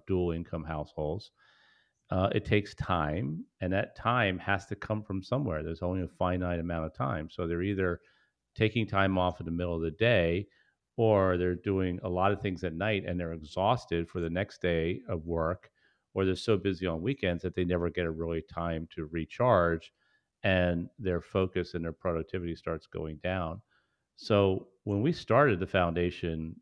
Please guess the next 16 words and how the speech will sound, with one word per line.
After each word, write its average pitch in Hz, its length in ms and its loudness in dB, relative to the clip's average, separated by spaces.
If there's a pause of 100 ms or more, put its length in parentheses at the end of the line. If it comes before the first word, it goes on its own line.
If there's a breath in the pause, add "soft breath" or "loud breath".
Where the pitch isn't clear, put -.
(380)
you 92 80 -6
know, 85 140 -4
in 82 100 -6
two 107 160 -2
thousand 87 420 0
sixteen, 87 760 -4
one 92 240 -4
of 92 60 -2
the 87 100 -6
things 87 260 -6
that 85 120 -6
we 82 140 -4
started 85 500 -4 (140)
really 85 400 -4
trying 90 320 -6
to 78 100 -10